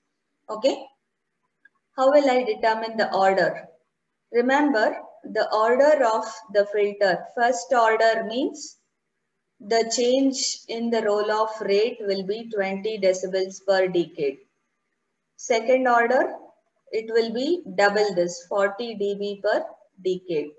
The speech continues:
So like this, if I consider hundred D B per decade, divide by twenty, I'll get the value as five. So it is clearly understood it should be a fifth order high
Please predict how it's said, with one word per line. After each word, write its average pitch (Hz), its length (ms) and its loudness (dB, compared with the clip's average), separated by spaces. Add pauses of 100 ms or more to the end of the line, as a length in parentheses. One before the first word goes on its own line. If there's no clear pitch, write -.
(440)
So 262 200 0
like 240 440 -2
this, 247 260 2
if 226 220 -4
I 208 160 0
consider 202 640 -4 (120)
hundred 214 580 -4
D 202 260 -4
B 220 280 -10
per 196 300 0
decade, 190 600 -4 (580)
divide 214 500 0
by 196 320 2
twenty, 185 680 -4 (320)
I'll 214 240 -6
get 226 240 -4
the 214 100 -2
value 190 440 0
as 180 200 -2 (180)
five. 196 280 0 (460)
So 240 380 -2
it 226 180 -4
is 226 160 -6
clearly 254 580 -4
understood 208 760 -2
it 208 180 -6
should 202 240 -8
be 208 220 -8
a 226 200 -2 (140)
fifth 285 280 -2 (140)
order 190 460 2 (880)
high 190 220 -2